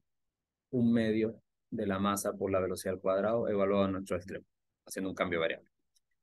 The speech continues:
¿Qué es lo que estamos encontrando acá? Que el trabajo va a ser una diferencia entre estas dos cantidades, entre la masa por la velocidad al cuadrado evaluada en el punto dos,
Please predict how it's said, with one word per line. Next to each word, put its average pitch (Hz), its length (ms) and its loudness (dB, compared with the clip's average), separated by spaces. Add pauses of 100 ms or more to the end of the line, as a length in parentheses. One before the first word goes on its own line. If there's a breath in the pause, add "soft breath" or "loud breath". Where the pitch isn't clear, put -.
(1120)
¿Qué 156 80 10
es 160 40 12
lo 170 60 12
que 170 60 12
estamos 185 220 10
encontrando 190 380 8
acá? 196 300 4 (540)
Que 117 320 2 (720)
el 110 180 -2
trabajo 151 680 4 (640)
va 113 60 0
a 107 40 -2
ser 131 160 -4
una 131 160 -2
diferencia 151 720 0
entre 127 320 -2
estas 135 240 -4
dos 143 120 -2
cantidades, 151 840 -2
entre 104 280 -2
la 101 140 4
masa 143 420 2
por 104 120 0
la 104 80 4
velocidad 101 360 2
al 117 60 -2
cuadrado 135 580 4
evaluada 104 380 2
en 110 60 -2
el 110 80 -4
punto 123 320 0
dos, 180 420 0